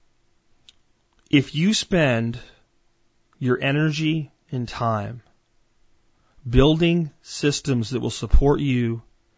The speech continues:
and your family and generations into the future, your grandchildren will thank you. If when this country is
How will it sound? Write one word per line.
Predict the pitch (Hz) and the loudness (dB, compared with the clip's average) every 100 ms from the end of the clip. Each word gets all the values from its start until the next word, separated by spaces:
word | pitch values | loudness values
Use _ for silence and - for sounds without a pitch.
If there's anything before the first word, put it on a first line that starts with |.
| _ _ _ _ _ _ _ _ | _ _ _ _ _ _ _ _
and | 113 104 | -6 -2
your | 117 | -2
family | 139 - 117 104 101 101 113 _ _ _ _ _ _ - | -2 -2 -2 -2 -6 -10 -14 _ _ _ _ _ _ -8
and | 113 | -6
generations | 104 139 156 151 139 127 113 | -2 0 2 0 0 -4 -4
into | 127 139 143 | -4 -2 -4
the | 131 | -6
future, | 143 131 117 - 98 - _ _ _ _ _ _ _ _ _ _ _ _ - | -2 -2 -2 -6 -10 -14 _ _ _ _ _ _ _ _ _ _ _ _ -2
your | 156 | 0
grandchildren | 156 156 147 - 120 110 107 | 2 2 2 0 0 0 -2
will | 107 | -4
thank | - 113 107 - | -4 -4 -6 -8
you. | 104 110 _ _ _ _ _ _ _ _ _ _ _ _ _ _ _ _ _ _ _ _ _ _ _ _ _ _ | -14 -16 _ _ _ _ _ _ _ _ _ _ _ _ _ _ _ _ _ _ _ _ _ _ _ _ _ _
If | 131 - | -2 2
when | 131 | 4
this | 143 160 | 4 2
country | - 180 170 - 120 | -2 -2 0 -2 -4
is | 104 | -4